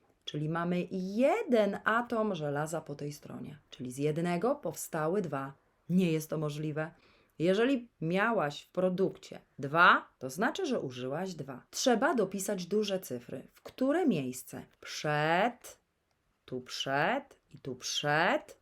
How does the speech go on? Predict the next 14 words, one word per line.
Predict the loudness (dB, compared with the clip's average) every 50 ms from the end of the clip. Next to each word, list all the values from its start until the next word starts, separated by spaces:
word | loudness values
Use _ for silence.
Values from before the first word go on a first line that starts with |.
| _
Atom | 4 6 8 8 6 6 2 0 2
żelaza | 2 2 4 4 4 2 0 -2 -4
masz | -4 -4 -6 -6 -6
jeden | -6 -6 -4 -4 -2 -2 -2 -4
po | -2 -2 -2 -2
tej | -2 -4 -8 -12
stronie. | -12 -14 -14 -16 -16 -16 -16 -20 _
A | -8 -8 -4
powstało | -2 -2 -4 -4 -2 0 2 4 6 6 6 4
ci | 4 0 -4
z | -4 -4
niego | -2 -2 0 0 0
dwa | -2 -2 -2 0 0 0
atomy. | -2 -4 -6 -8 -8 -6 -6 -8 -8